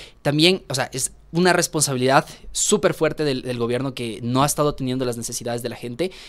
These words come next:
Eh, dentro de ello, justo de la educación también, y, y solo para finalizar ese tema,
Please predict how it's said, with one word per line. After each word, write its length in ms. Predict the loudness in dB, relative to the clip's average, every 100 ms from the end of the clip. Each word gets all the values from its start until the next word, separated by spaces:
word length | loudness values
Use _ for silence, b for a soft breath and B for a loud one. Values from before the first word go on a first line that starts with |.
| B -2
Eh, 420 | 2 2 2 0
dentro 260 | -2 0 2
de 60 |
ello, 120 | 2
justo 260 | 0 0 0
de 20 |
la 60 | 2
educación 460 | 0 0 0 0
también, 340 | -2 -2 0 0
y, 180 | -2 -6
y 80 | -2
solo 200 | 0 0
para 140 | -2
finalizar 400 | -4 -4 -4 -4
ese 120 | -4
tema, 280 | -4 -4 -4